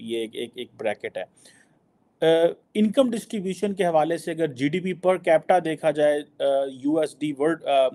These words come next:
यूएस डॉलर में वर्ल्ड बैंक की जो रिपोर्ट है, पाकिस्तानी तकरीबन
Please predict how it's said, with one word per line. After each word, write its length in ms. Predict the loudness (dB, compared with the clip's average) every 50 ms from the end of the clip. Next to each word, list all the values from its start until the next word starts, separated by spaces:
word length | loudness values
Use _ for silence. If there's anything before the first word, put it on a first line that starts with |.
| -6 -16
यूएस 380 | -10 -6 -2 0 0 0 0 4
डॉलर 280 | 4 4 4 4 0 -4
में 220 | -4 -8 -10 -12 -14 _ _ _ _ _ -8 -2
वर्ल्ड 300 | 4 6 6 6 4 2
बैंक 260 | 0 -2 -2 -4 -6
की 100 | -10 -8
जो 140 | -6 -6 -6
रिपोर्ट 420 | -6 -6 -8 -6 -8 -6 -4 -4
है, 200 | -4 -4 -4 -6 -14 _ _ _ _ _ _ _ _ _ _ _ _ _ _ _ _ _ -4
पाकिस्तानी 640 | -4 -4 -4 -6 -12 -10 -4 -4 -4 -4 -4 -8 -12 -12 -10
तकरीबन 580 | -10 -10 -8 -8 -8 -6 -2 -2 -2 -2 -4 -10